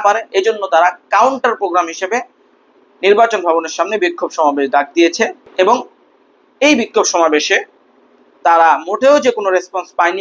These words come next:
এবং তাদের কর্মীরাই যে তাদের এটার মধ্যে কোনো সাড়া দেয়নি, এমন একটা অনভিভেদ পরিস্থিতিতে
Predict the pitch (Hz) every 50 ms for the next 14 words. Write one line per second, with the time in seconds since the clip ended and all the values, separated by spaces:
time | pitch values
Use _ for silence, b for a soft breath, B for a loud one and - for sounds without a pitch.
0 | 196 185 196 - 190 190 185 196 185 - - 220 233 233 240 240 240 277 285 277
1 | - 202 196 220 220 - _ _ _ _ _ - 175 180 180 190 190 185 196 185
2 | 185 185 180 - - 165 160 165 160 - - 180 180 196 202 190 185 175 165 165
3 | 165 - - _ _ _ _ - 208 233 262 269 254 247 254 - 202 190 208 226
4 | 226 226 - 196 208 262 269 269 - 214 220 202 190 - - 202 196 208 208 -
5 | 185